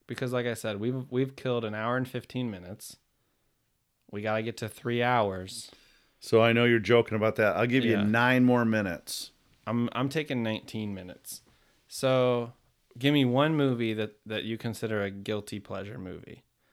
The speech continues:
Speaker 1: that maybe most people are like, "That's not a good movie," but you're just like, "I don't care. I love it."
Speaker 2: Wedding Crashers.
Speaker 1: That's a great movie. You know what? It's funny you had mentioned Wedding Crashers,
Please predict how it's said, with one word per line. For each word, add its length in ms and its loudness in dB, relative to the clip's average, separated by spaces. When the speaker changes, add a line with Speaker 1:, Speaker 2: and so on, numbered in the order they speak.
Speaker 1:
that 160 -4
maybe 280 2
most 300 2
people 300 0
are 120 2
like, 320 -2
"That's 460 -10
not 220 -12
a 40 -14
good 160 -10
movie," 300 -8
but 240 -10
you're 140 -4
just 220 -8
like, 140 -10
"I 60 -6
don't 160 -6
care. 220 2
I 40 2
love 260 0
it." 140 -14
Speaker 2:
Wedding 360 4
Crashers. 720 -4
Speaker 1:
That's 180 -6
a 60 -14
great 320 -16
movie. 300 -20
You 100 0
know 120 2
what? 120 2
It's 160 -2
funny 240 -4
you 60 -2
had 100 -4
mentioned 360 -6
Wedding 260 -2
Crashers, 640 -8